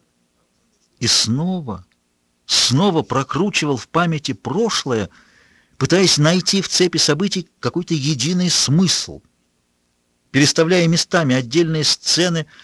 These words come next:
отслеживая моменты, когда я своим выбором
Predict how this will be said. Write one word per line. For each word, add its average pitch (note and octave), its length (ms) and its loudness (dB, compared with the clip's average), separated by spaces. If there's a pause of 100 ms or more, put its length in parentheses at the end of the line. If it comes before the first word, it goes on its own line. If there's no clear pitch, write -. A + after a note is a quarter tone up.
(380)
отслеживая D3 640 2
моменты, D#3+ 440 0
когда B2 240 -2
я C3+ 160 0
своим C#3 380 0
выбором A2+ 640 -2